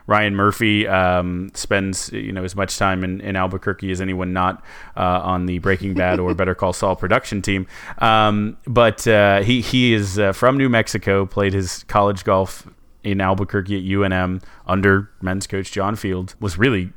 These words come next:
really good there. I think took him to the fifth pl-, place national, their highest ever, uh, finish in the N C double A tournament when he was there. Um, but he then went on to coach for a few years there, so gave his insights to the players,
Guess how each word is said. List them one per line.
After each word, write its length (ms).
really 180
good 220
there. 200
I 60
think 160
took 160
him 120
to 120
the 100
fifth 280
pl-, 140
place 420
national, 500
their 120
highest 320
ever, 300
uh, 420
finish 360
in 80
the 80
N 80
C 120
double 140
A 80
tournament 420
when 120
he 80
was 180
there. 420
Um, 320
but 200
he 500
then 240
went 100
on 120
to 60
coach 300
for 140
a 60
few 180
years 280
there, 180
so 160
gave 180
his 140
insights 400
to 80
the 100
players, 480